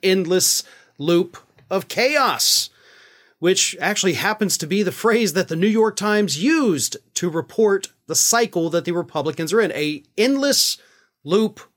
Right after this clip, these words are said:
of chaos. But the New York Times says they know exactly who's to blame, and Republicans across the country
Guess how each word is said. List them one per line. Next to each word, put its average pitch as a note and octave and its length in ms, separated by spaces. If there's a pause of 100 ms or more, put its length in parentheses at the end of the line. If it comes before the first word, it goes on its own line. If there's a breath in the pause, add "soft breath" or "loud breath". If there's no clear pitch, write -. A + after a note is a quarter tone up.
of F#3+ 220
chaos. D#3 840 (560 soft breath)
But B3+ 460 (600)
the D3+ 80
New E3+ 80
York G#3 280
Times A#3 360
says G#3+ 240
they B3+ 160
know C#4+ 140
exactly C4+ 540
who's A#3 260
to A#3+ 100
blame, B3 380
and A3 100
Republicans C4 560
across C4+ 300
the C4+ 140
country C#4+ 680